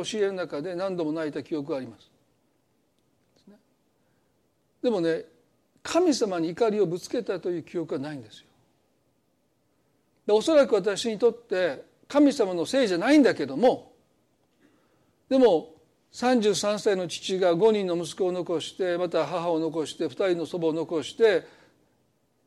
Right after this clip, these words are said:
それも山で祈りながら死んだというこのことに対して、私はね、怒りを覚えましたよね。そして、怒りをどこに持っていってか分かんない。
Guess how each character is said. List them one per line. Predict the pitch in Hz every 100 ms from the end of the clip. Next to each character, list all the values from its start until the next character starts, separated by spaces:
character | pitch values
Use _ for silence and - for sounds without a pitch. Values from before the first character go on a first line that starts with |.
| _
そ | - 196
れ | 180
も |
山 | 165 226 233
で | 185
祈 | 180 202
り | 196
な | 196
が |
ら | 190
死 | 160 233
ん | 226
だ | 202
と | 156 156
い |
う | 151
こ | 185
の | 190
こ | 185
と | 180
に | 156
対 | 143 151 135
し | -
て、 | 190 175 151 - - - _ -
私 | 175 185 147 175
は | 156
ね、 | 160 170 - _ _ _ _ _
怒 | 214 170 240
り | 254 240
を |
覚 | 160 165
え |
ま | 175
し | 170
た | -
よ | 262
ね。 | 262 - - _ _ _ _ -
そ | 220
し |
て、 | - 196 320
怒 | 202 233
り | 226
を |
ど | 165 185 277
こ | 330
に | 302
持 | 294
っ |
て | 233
い |
っ | 160
て |
か | 156
分 | 151
か | 170
ん |
な |
い。 | 151